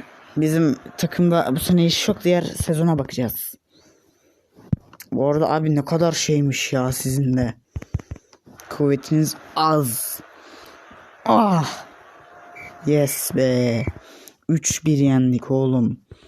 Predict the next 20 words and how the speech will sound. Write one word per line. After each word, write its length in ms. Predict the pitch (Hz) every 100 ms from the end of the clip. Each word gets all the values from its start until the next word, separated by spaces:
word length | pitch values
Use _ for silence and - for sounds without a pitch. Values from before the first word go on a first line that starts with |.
| - - _ _ _
Biz 220 | 208 127
baba 300 | 123 120 -
buruyuz. 400 | - 240 - - - - _ _ _ - - - _ _ _ _ _ _ _ _ _ _
Bunların 460 | 180 196 208 220 220
kuvvetleri 560 | - 190 196 202 214
de 160 | 208 160
doğmuyor 400 | 143 123 120 151
ha. 180 | 160 120 - _ - - - -
Dolmuyor. 500 | 139 131 120 110 185 - - - - - - - - - - - - - - - -
Ben 200 | - 151
bunları 240 | 185 208 190
düşükte 320 | 190 - 220
oynatıyorum. 560 | 214 175 139 139 147 196 - - - - - - - - - - - -
Oo, 600 | 190 196 196 190 185 170
üç 180 | 160 -
iki 480 | - 233 269 302 285
be. 380 | 285 240 185
Tam 260 | 185 165 165
güzel 220 | 147 147
yendik. 460 | 139 127 123 -